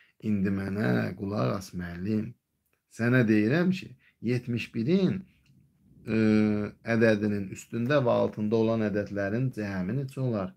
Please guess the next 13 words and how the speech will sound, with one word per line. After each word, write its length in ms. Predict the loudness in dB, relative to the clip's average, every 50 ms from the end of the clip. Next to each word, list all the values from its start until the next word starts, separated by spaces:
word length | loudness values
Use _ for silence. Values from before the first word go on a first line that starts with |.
| _ _ -20 -20 -20 _ _ -10
Yetmiş 540 | -4 -4 -2 -2 -2 -4 -6 -6 -6 -6 -6
bir 160 | -6 -4 -4 -4
buradadır. 500 | -4 -4 -2 -2 0 0 0 0 -4 -6 -12 _ _ _ _ _ -6
Yetmiş 460 | -4 -4 -4 -2 -2 -4 -4 -4 -4
birin 200 | -2 -2 0 2
altında 460 | 2 2 0 -2 -2 -4 -2 0 0 0 0
duran 240 | 0 0 0 0 0 0
ədədi 320 | 0 0 -2 -4 -4 -6 -6
tapmaq 520 | -6 -8 -8 -4 -4 -4 -2 -2 -4 -4 -6
üçün 240 | -8 -8 -8 -8
üstünə 340 | -8 -10 -10 -10 -8 -6 -6 -4 -4
doxsan 400 | -4 -6 -6 -8 -8 -6 -4 -2 0
gəlirsən, 640 | 0 0 -2 -4 -6 -8 -8 -8 -6 -6 -6 -8